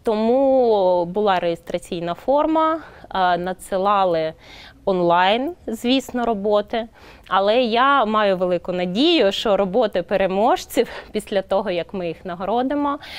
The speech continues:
вони зможуть все ж таки нам надіслати для того, щоб ми потім, е, з усіх турів переможних робіт могли скласти не онлайн, а офлайн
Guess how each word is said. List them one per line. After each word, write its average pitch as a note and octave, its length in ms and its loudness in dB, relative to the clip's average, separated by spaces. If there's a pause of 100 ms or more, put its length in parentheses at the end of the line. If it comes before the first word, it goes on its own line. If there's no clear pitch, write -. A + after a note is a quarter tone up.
(160)
вони G#3 440 -2
зможуть F#3 420 -4
все E3+ 180 -6
ж - 120 -12
таки F3 200 -10
нам D#3+ 260 -8
надіслати A3+ 720 -2
для F3 180 -6
того, G#3 300 -4
щоб - 320 -6
ми F3 140 -6
потім, G#3 560 -2 (360)
е, F3 400 2
з E3+ 100 -6
усіх G3+ 320 -6
турів E3+ 280 -4 (120)
переможних E3 680 -6
робіт A#3+ 480 -4 (100)
могли F#3+ 400 -4
скласти E3+ 840 -4 (400)
не F#3+ 140 -2
онлайн, F#3+ 640 0
а E3+ 120 -4
офлайн D#3+ 560 -6